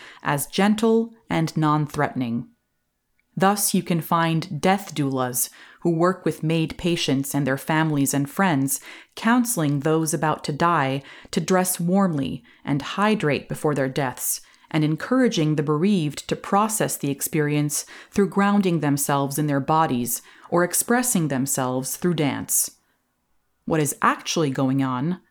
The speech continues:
a doctor killing a patient, is cloaked in anesthetizing therapeutic language,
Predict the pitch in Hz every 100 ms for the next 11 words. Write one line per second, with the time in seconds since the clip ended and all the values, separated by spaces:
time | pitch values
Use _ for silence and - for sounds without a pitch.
0 | _ _ - 156 156 143 - 151 - 147
1 | 131 127 202 220 - 139 143 - - _
2 | _ - 190 - - - 240 262 - -
3 | - - - 202 190 202 226 - 220 220
4 | 208 196 202 202 196 175 170 170 196 190
5 | 180 156 135 131 123 233 - -